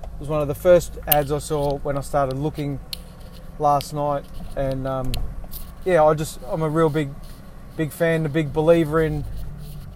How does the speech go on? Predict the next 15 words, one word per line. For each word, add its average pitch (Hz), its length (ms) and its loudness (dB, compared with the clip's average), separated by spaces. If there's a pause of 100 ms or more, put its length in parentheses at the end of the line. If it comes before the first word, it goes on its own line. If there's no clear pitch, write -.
(240)
in 156 140 -2
that, 175 300 0
in 160 100 -4
the 147 100 2
whole 156 200 4
fate 180 320 4
thing. 147 180 -2
If 135 100 -2
it's, - 260 -6
if 220 160 -2
it's 151 180 -4
meant 180 240 0
to 185 60 -4
be, 175 280 4
if, 165 80 2